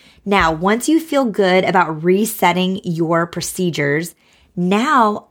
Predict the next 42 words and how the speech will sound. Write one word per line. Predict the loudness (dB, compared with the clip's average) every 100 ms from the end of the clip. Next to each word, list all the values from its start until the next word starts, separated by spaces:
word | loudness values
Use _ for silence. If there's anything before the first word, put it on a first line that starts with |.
| -2
I | 0
wanna | 2 2 0
reset | 0 0 0 -2 0
your | 0 -2
physical | -4 -4 0 0 0 0 0
space, | -2 -6 -4 -4 -4 -4
whatever | 0 2 2
you | 0 2
would | 0 2
define | -2 -2 0 0 0
as | -2 -2
your | -2 -4
classroom. | -4 -2 -2 -2 -6 -8 -12 -16 _ _ -6
So | 0
I | 2
know | 2
some | 0 0 0
of | 0
you | 0
have | 0 0 0
a | -2
full | 0 2 2 0
classroom | -2 -2 0 -2
just | -2 -2
to |
yourself. | -4 2 2 0 -6 _ _ _
Some | -4 -2
of | 2
you | 0
are | 0
floaters. | 0 0 2 0 -4 -4
You | -2
have | -2
a | -4
cart. | -2 0 0 -2 -16 _ _ _ 0
What | 2
I'm | 2
referring | -2 -2 -2 -2
to | -2 -4 -6 _
is | 0 0
whatever | 0 0 0 2 0 0
space | -4 -4 2 4 4 2 -4